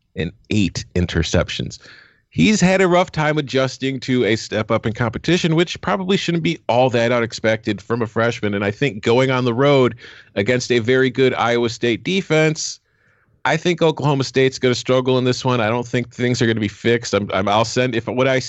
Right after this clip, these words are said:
if I see something, I'll say something to Mike Gundy. I'll give him some advice on how to fix it if I notice it. But I, I, I just don't see the Cowboys scoring a ton of points in this game. At the same time, I don't really wanna trust Iowa State to cover that ten and a half because backing up my play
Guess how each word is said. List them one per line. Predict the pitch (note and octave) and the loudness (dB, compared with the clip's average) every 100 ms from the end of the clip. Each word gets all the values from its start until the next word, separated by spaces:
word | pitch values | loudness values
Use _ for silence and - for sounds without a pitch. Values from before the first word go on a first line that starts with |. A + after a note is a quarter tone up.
| - | -6
if | C3 C#3 | -6 -2
I | C3 | -2
see | - F3 | 0 -2
something, | E3+ D#3+ D3 C#3+ | 0 0 0 2
I'll | B2+ | 0
say | C3 C3+ C3 | 2 0 0
something | B2 A2+ A2+ | -2 -2 -2
to | G#2+ | 0
Mike | G#2+ | 0
Gundy. | D#2+ G#2+ G#2+ G#2+ | 0 0 2 2
I'll | C3 | 0
give | D3+ | -2
him | C#3 | -2
some | B2+ A#2+ | -2 -4
advice | G#2+ A2 A2 | 0 -2 0
on | A2 | -2
how | G#2 | -2
to | G2+ | -2
fix | A#2 A2+ | -4 -2
it | A2 | -2
if | G#2 | 0
I | G#2 | 0
notice | A2 G#2+ G2+ | 0 0 0
it. | F#2+ F2+ - - - - | 0 -2 -6 -20 -20 -10
But | - B2+ | -4 0
I, | C3 - - | 0 -2 -4
I, | A#2 A#2 | -4 -2
I | A#2+ | -4
just | A#2 - C#3 | -4 -6 -6
don't | - C3+ G#2 | -2 -2 -2
see | B2+ | -2
the | A#2+ | -2
Cowboys | A2+ B2 A2+ A2 | -2 -2 -2 -4
scoring | - A2 G2 | -2 -2 -2
a | |
ton | - A#2 | 0 -2
of | G#2 | 0
points | A2+ A2 G#2+ | 0 0 0
in | |
this | G#2+ - | -2 2
game. | A2 A2 | 0 0
At | - | -2
the | |
same | - C3+ C3 | -2 0 0
time, | - C3 C3+ C3 B2 - - _ _ _ | 0 0 2 0 -4 -14 -20 _ _ _
I | A#2 | -2
don't | C#3 G#2+ | 0 0
really | C3+ C3 | 2 2
wanna | B2+ A#2+ | 0 -2
trust | A#2+ B2 A#2+ - - | 0 -2 -2 -10 -2
Iowa | A2+ A#2+ A2+ | 0 0 -2
State | - A#2 | -2 -4
to | G#2 | -4
cover | A2+ A#2+ A#2 | -4 -2 2
that | A2 - | 0 0
ten | C3 A#2 | -4 -2
and | G#2 | -2
a | |
half | A#2 A2 G#2 | -2 -2 -2
because | G#2+ - A#2 F#2+ | -6 0 0 0
backing | F2+ A2+ C3 B2+ | -2 -4 -2 -2
up | B2+ - | -2 -2
my | G#2+ | -4
play | G2 G2+ F2+ E2 | -2 -2 0 -2